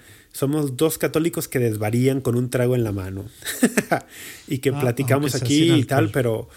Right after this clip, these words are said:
Speaker 1: pues, no somos magisterio. Y si, y si decimos cosas equivocadas,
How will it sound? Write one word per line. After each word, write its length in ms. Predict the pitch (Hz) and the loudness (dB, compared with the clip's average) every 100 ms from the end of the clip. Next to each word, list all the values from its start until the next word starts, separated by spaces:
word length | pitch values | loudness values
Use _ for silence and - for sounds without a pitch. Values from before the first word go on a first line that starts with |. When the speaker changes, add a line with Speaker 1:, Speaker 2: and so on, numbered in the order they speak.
| - - _ | -20 -20 _
Speaker 1:
pues, 180 | 123 113 | -6 -4
no 200 | 117 117 | -4 -4
somos 340 | - 151 190 190 | 0 0 2 0
magisterio. 420 | 131 127 196 190 | -2 -2 0 0
Y 40 | |
si, 100 | 131 127 | 0 -2
y 240 | 127 123 | -2 -6
si 180 | - 127 | -2 0
decimos 360 | 117 - 185 - | 0 0 -2 0
cosas 340 | - 180 - | -2 -2 -4
equivocadas, 840 | - 139 123 - 131 143 170 - | -4 -2 -2 0 0 0 -2 -8